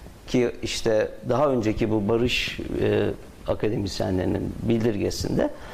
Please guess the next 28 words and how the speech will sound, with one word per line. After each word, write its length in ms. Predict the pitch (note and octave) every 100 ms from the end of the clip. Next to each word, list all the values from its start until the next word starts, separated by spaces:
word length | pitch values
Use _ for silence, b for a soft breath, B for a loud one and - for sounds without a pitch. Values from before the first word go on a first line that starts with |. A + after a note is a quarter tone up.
| B
benim 280 | - C3+ G3
imzalamamla 960 | C#3 G#2 A2 G#2+ A2 C3 C#3+ G#2 C3+ E3+
kalkıp 380 | A#2 A2 - G#2
işte 220 | - A2
Erzurum 420 | G#2+ A#2 B2+ C3+
Üniversitesi'nden 560 | A2+ G2+ - - G#2+ G#2
birinin 240 | G#2+ G#2+ A2
imzalaması 520 | G#2+ A2 A2 A2 -
arasında 280 | G2 D3 A2+
dağlar 280 | A#2 C3 C3
kadar 160 | C#3+
fark 280 | D3+ F3+ -
var. 80 | - B B B B -
Ve 120 | A#2+
o 100 | A#2+
arkadaşı, 600 | C3 C3+ C3 A2 G#2+ -
yani 300 | A2 A2+ A2+
ben 140 | B2+ B2
tanıyor 300 | B2+ C#3 A#2
olsaydım 420 | G2+ F#2+ F#2 C3 B B B
yüzde 320 | A2 A2+ G2+
yüz 240 | G#2+ A#2 C3
hiç 180 | - -
ahlak 360 | A2 G2 F#2+
mahlak 280 | G2+ G2 G2
falan 240 | - - -
değil, 120 | E3+
kesinlikle 500 | C#3 - G2 D3